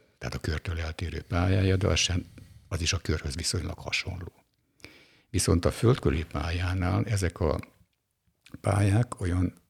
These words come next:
négy-ötszáz, tehát mondjuk az űrállomás nézem, olyan négy-ötszáz kilométer magasan vannak.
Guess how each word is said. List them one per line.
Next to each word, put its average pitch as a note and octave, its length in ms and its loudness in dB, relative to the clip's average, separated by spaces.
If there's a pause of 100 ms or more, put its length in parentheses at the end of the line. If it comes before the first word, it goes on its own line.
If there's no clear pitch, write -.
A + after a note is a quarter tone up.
(2500)
négy-ötszáz, F2 800 0
tehát - 200 -4
mondjuk - 220 0
az D#2 140 -2
űrállomás E2 480 0
nézem, F#2 280 2
olyan E2+ 140 0
négy-ötszáz D#2+ 640 0
kilométer F2 640 -4
magasan F2+ 580 -2
vannak. F2 300 -12